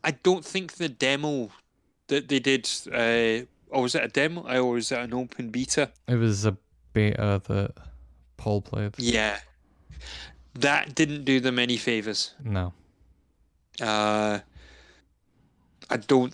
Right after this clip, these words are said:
Speaker 1: I think that hurt them a hell of a lot. Uh, and it's just never really got back. Even making it a PlayStation Plus game didn't do any, don't think it did anything for them, did it?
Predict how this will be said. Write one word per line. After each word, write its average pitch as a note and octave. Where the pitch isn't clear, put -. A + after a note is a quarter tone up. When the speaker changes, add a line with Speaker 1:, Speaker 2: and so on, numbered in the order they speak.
Speaker 1:
I A#2+
think B2
that A#2+
hurt A#2
them A#2+
a G#2
hell A#2
of G#2+
a A2+
lot. A2
Uh, G#2
and A2+
it's B2+
just -
never A#2
really A2+
got A2+
back. B2
Even B2
making A#2+
it A2
a G#2
PlayStation A#2
Plus B2
game C#3+
didn't B2+
do B2
any, A#2
don't E3
think B2
it -
did A#2
anything F#3
for G#3+
them, G3+
did A3
it? C#4